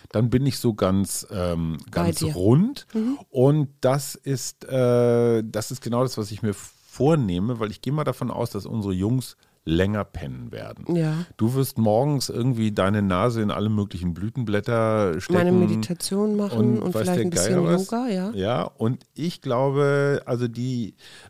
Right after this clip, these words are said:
Speaker 1: ähm, diese Stunde morgens
Speaker 2: Mhm.
Speaker 1: alleine, das
Speaker 2: Mhm.
Speaker 1: ist für mich ein solches Geschenk,
Speaker 2: Mhm.
Speaker 1: ohne Termine zu haben.
Speaker 2: Mhm.
Speaker 1: Und dann ein eiskalter,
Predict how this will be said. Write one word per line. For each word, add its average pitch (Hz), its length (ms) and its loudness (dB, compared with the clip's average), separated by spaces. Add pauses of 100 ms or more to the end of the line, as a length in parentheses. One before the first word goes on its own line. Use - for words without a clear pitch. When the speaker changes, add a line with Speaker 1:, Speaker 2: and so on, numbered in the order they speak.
Speaker 1:
ähm, 117 500 6 (480)
diese 123 280 0
Stunde 202 480 0
morgens 104 1040 -6
Speaker 2:
Mhm. 190 240 0
Speaker 1:
alleine, 98 580 -2 (300)
das 240 180 0
Speaker 2:
Mhm. 302 60 -6
Speaker 1:
ist - 100 -6
für 123 140 -4
mich 127 240 -4
ein 113 180 -2
solches 135 480 -6
Geschenk, - 800 -8
Speaker 2:
Mhm. 220 260 -4 (220)
Speaker 1:
ohne 143 440 6
Termine 80 560 -8
zu - 260 -16
haben. - 240 -6
Speaker 2:
Mhm. - 60 -12
Speaker 1:
Und 87 140 -12
dann 139 260 -2 (520)
ein - 140 0 (140)
eiskalter, 131 1300 -4